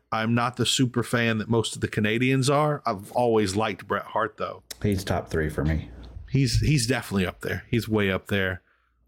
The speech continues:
Speaker 1: I wonder if Bret Hart wasn't working his butt off talking to W W E, like, "Man, A E W's got all these plans for me."
Speaker 2: Yeah.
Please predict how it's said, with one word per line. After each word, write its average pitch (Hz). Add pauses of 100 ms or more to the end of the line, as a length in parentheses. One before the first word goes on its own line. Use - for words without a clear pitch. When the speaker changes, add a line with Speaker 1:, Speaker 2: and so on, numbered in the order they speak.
(520)
Speaker 1:
I 156
wonder 113 (240)
if -
Bret 139
Hart 139 (840)
wasn't 117
working 117
his 120
butt 120
off 101 (680)
talking 127
to 117
W 120
W 117
E, 127
like, 104
"Man, 107
A 120
E 123
W's 110
got 110
all 104
these 104
plans 123
for 101
me." 95
Speaker 2:
Yeah. 104